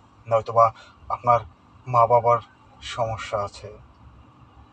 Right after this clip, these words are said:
আপনার মা বাবা ভালো হলে অবশ্যই সে অন্য মেয়েকে ভালোবাসতে বলবে,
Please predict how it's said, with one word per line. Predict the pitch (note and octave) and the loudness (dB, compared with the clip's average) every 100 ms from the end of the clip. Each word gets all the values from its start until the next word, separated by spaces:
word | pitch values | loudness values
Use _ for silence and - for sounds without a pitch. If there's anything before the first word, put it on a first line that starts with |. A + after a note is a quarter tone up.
| _ - | _ -12
আপনার | A2 - C3 | -10 -6 -2
মা | B2 A#2+ | 2 4
বাবা | C3 B2+ | 4 4
ভালো | A#2+ B2+ | 2 2
হলে | C3 C3 C3+ | 2 4 4
অবশ্যই | B2+ B2+ - C3+ C3 - - - | 2 -2 -4 -4 -6 -14 -20 -14
সে | - | 0
অন্য | B2 B2 B2+ | 0 2 -2
মেয়েকে | B2+ B2 | -2 -4
ভালোবাসতে | A#2 A2+ A2+ A2+ - A2+ | -4 -4 -2 -4 -6 -10
বলবে, | G#2+ A2 G#2 A2 | -6 -6 -6 -10